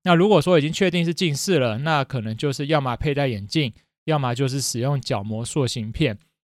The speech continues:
好，那角膜塑形片的话，会有一个比较大的问题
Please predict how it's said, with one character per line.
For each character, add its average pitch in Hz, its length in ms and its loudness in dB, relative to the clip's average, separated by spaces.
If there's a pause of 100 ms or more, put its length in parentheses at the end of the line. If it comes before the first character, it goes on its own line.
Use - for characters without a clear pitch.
(140)
好， 139 160 2 (280)
那 202 300 2 (260)
角 160 200 6
膜 170 220 4
塑 233 280 4
形 143 260 -4
片 185 240 0
的 139 100 -4
话， 147 300 0
会 170 180 -2
有 117 160 -4
一 123 80 -8
个 135 280 -2
比 120 260 -8
较 160 260 2
大 165 380 2
的 127 300 -2
问 135 340 -2
题 - 160 -14